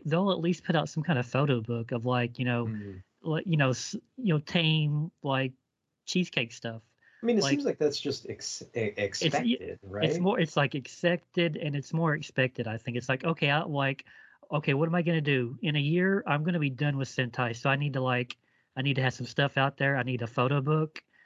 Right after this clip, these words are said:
Speaker 1: Maybe if I can sing, I need to get, like, a single out there because,
Speaker 2: Mm,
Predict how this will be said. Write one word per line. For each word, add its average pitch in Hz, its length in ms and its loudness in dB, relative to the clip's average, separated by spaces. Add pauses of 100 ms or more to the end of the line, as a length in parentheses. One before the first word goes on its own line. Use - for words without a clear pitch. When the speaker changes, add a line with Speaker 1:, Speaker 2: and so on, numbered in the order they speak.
(140)
Speaker 1:
Maybe 143 440 2
if 143 140 -2
I 131 80 2
can 123 140 -2
sing, 147 460 2
I 135 60 4
need 127 180 0
to 131 80 2
get, 139 300 -4
like, 131 260 -4 (360)
a 135 40 0
single 147 400 0
out 165 160 0
there 180 220 2
because, 131 540 2
Speaker 2:
Mm, 92 60 -14